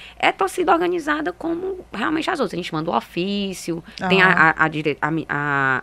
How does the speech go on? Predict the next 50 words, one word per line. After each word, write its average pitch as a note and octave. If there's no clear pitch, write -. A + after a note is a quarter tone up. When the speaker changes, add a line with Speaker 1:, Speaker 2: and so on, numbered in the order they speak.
Speaker 1:
a C#3
Deiane, D3+
que D3+
é D3
maravilhosa, D3+
que D3+
é D#3
a -
nossa C#3+
diretora C#3+
de, C#3
de C3+
arquibancada. C#3+
Ela E3
manda E3
o D3+
ofício, D3
ela D3
chega D3+
mais C#3
cedo, C#3+
ela C3+
coloca, C#3
ela C#3+
cuida C#3+
da C3+
faixa, -
do D3
material, D3
altamente A3
cuidadosa, C#3
assim. C#3+
Eu, G3+
é, A3
eu A#3+
tenho C4+
muita C#4
sorte, F#3
sabe? G3+
Porque G#3+
eu F#3+
também G3
na G#3
torcida G3
eu F#3+
me G3
cerquei F#3+
de F3+
pessoas F3
muito G#3